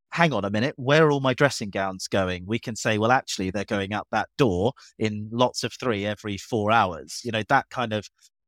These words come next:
data is really critical to be able to improve our clients' operations so that they can save money. 'Cause of course, when those items do go missing,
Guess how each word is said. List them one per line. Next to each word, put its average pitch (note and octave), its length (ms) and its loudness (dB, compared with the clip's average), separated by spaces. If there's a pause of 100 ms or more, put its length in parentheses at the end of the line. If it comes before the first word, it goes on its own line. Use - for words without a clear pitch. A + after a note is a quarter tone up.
data B2+ 400 2
is G2+ 220 -4
really G#2+ 240 -2
critical - 560 -4
to - 100 -12
be G#2+ 140 -4
able G2+ 160 -6
to - 100 -10
improve G#2+ 500 -6
our G#2+ 380 2 (140)
clients' G#2 360 0
operations G2+ 800 -6
so A2+ 100 -6
that F#2+ 160 -8
they G#2 120 0
can G2+ 180 -8
save G2 320 -6
money. G#2+ 360 -4 (400)
'Cause B2 140 -4
of A2 100 -4
course, - 520 0 (120)
when B2+ 240 0
those A#2 200 2
items A#2+ 340 2
do A#3 200 0
go F#2+ 160 -2
missing, G2 480 -6